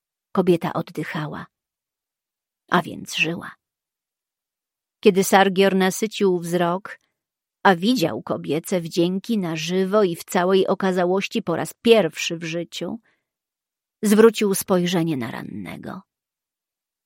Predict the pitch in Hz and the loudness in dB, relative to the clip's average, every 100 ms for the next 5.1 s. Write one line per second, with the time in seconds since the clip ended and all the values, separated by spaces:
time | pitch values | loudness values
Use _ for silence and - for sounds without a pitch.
0 | _ _ 208 196 196 220 294 _ _ _ | _ _ 2 2 2 -4 -8 _ _ _
1 | _ _ _ _ - 208 - - 180 156 | _ _ _ _ 0 0 0 -2 -2 -4
2 | 76 - 160 165 151 - - 156 123 - | -12 -10 -10 -8 -10 -10 -12 -10 -12 -10
3 | 160 170 - 262 - _ _ _ _ _ | -10 -10 -12 -12 -16 _ _ _ _ _
4 | _ _ 185 202 175 196 190 190 190 214 | _ _ 4 4 6 4 4 2 0 -2